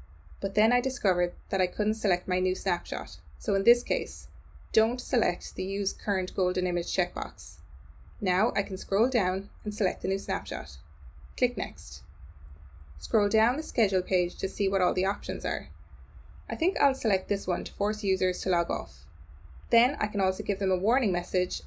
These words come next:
and decide how many minutes of warning to give. Click Next, and then review the settings and click Finish.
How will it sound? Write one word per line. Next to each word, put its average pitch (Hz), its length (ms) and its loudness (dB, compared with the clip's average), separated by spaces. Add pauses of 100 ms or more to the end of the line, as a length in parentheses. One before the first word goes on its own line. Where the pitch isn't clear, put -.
and 214 100 2
decide 208 400 2 (100)
how 247 120 -2
many 277 160 -4
minutes 196 320 2
of 190 120 -4
warning 170 260 2
to - 120 -12
give. - 400 4 (640)
Click 247 200 4
Next, - 540 -4 (340)
and 196 140 0
then 196 160 6
review 180 300 2
the 190 80 0
settings 269 640 0 (260)
and 294 120 -4
click 180 180 2
Finish. - 540 -4